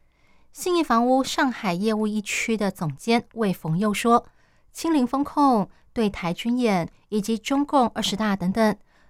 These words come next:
都给未来增加了许多不确定性，导致部分的台湾人还有外国客户纷纷抛售他们在上海的房子，打算一拿到钱就要离开。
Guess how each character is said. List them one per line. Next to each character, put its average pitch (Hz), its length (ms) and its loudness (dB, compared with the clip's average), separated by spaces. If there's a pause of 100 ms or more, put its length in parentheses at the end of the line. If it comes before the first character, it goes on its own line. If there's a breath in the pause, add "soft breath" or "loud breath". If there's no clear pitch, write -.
(120)
都 330 100 2
给 269 140 2
未 240 160 2
来 190 280 2
增 208 300 -4
加 202 220 -2
了 190 80 0
许 - 280 -6
多 220 360 -2
不 175 120 -8
确 196 200 -4
定 196 140 0
性， 233 300 0 (540)
导 226 140 -4
致 311 220 0
部 311 200 -2
分 277 300 0
的 208 180 0
台 202 200 -6
湾 240 200 0
人 180 280 0
还 208 160 -6
有 190 140 2
外 208 220 -2
国 175 160 -6
客 214 220 -8
户 208 420 0 (220 soft breath)
纷 285 180 -4
纷 294 180 0
抛 277 280 -2
售 269 320 0
他 - 160 -4
们 185 140 2
在 202 180 -2
上 196 240 -6
海 160 220 -8
的 151 60 -6
房 165 260 -4
子， 196 320 -4 (320 soft breath)
打 208 180 -4
算 269 300 2
一 302 80 -2
拿 190 180 0
到 214 140 -2
钱 165 460 -4
就 175 280 -4
要 175 160 0
离 151 140 -6
开。 214 340 -4